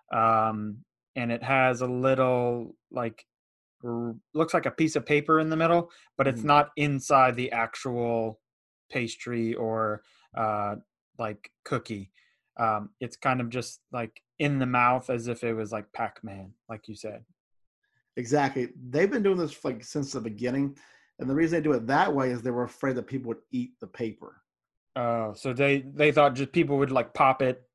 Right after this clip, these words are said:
Speaker 1: the whole thing in their mouth like popcorn and just devour the piece of paper.
Speaker 2: Yes, which I can see you doing if you didn't know that paper was inside of it.
Speaker 1: Yeah,
Speaker 2: No
Speaker 1: if
Speaker 2: offense.
Speaker 1: I didn't know what a fortune cookie was, then yeah, I would absolutely eat the whole thing in one bite.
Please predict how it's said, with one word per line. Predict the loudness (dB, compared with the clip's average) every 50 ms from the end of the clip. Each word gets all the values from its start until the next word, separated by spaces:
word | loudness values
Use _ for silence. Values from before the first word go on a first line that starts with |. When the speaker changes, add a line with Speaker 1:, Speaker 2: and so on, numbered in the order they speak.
| -2
Speaker 1:
the | 0 2 2
whole | 4 6 8 8 8 6 4
thing | 4 2 2 2 2
in | 2 0
their | 0 0
mouth | 2 2 2 2 2
like | 0 -2 0 0
popcorn | 0 0 0 0 -2 -2 -2 0 0 0 0 -2 -2 -4 -8 -12 -20 -20 -20 -20 _ _ _ _ _ -8
and | -8 -6 -4 -4
just | -4 -4 -4 -6 -8
devour | -8 -4 0 2 2 2 2 2 0
the | -4 -6
piece | -10 -10 -10 -12
of | -12 -12
paper. | -12 -12 -12 -14 -20 _ _ _ _ _ _ _ _ _ _ _ _ _ _ -2
Speaker 2:
Yes, | 0 0 0 0 -2 -8 -10 -12
which | -12 -10 -8
I | -6 -4
can | -2 -2 -4
see | -4 -6 -8
you | -6 -6 -4 -4 -2
doing | 2 2 4 4 2 0 -2 -4
if | -6 -6 -6
you | -4 -2
didn't | -2 -2 -2 -4 -4
know | -4
that | -6 -6 -8 -6
paper | -4 -4 -4 -4 -4 -6
was | -8 -8 -10
inside | -14 -14 -14 -14 -12 -12 -12 -14
of | -14 -16 -20
it. | -20 -20 _ _ _ _ _ _ _ _ _ _ _ -20 -16 _
Speaker 1:
Yeah, | 0 2 2 4
Speaker 2:
No | 2
Speaker 1:
if | 2
Speaker 2:
offense. | 4 4
Speaker 1:
I | 4 4
didn't | 6 4 4 4 2 2
know | 2 2 4 4
what | 4 2
a | 0
fortune | 0 0 0 -2 0 -2 -4 -8 -6
cookie | -4 -4 -4 -4 -4 -4
was, | -2 0 0 0 -2 -2 -6 -10 -14 -14
then | -12 -10 -8 -6
yeah, | -6 -6 -6 -6
I | -6 -6
would | -6 -6 -4 -2
absolutely | 0 0 0 0 -2 -4 -4 -2 -2 -4 -4 -4 -6 -6
eat | -6 -4
the | -4 -2
whole | -2 -2 -2
thing | -2 -4 -4 -4 -4
in | -6 -6
one | -8 -8 -4
bite. | -2 -2 -2 -2 -4 -8